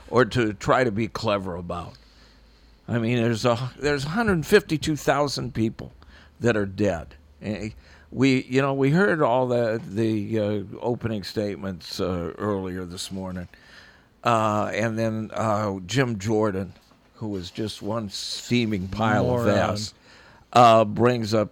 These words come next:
Speaker 1: uh, the protests, and then somebody else, uh, Scalise, brings up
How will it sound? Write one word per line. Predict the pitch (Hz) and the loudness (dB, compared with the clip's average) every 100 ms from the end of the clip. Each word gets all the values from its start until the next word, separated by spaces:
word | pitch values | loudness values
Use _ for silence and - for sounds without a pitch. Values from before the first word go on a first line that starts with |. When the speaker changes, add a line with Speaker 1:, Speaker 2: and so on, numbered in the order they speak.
| - | -4
Speaker 1:
uh, | 104 101 98 | 0 2 0
the | 101 | -2
protests, | 92 - 107 101 110 101 98 - | -8 -4 -2 -2 0 0 -2 -4
and | 107 95 | -4 -2
then | 104 101 | -2 -4
somebody | - 123 110 104 | -2 -2 -2 0
else, | 101 107 - | 0 -2 -4
uh, | 104 | -6
Scalise, | 90 - 113 110 110 - 110 | -8 -6 -2 0 0 -4 -6
brings | 90 107 104 92 | -4 -4 -4 -2
up | 107 | -4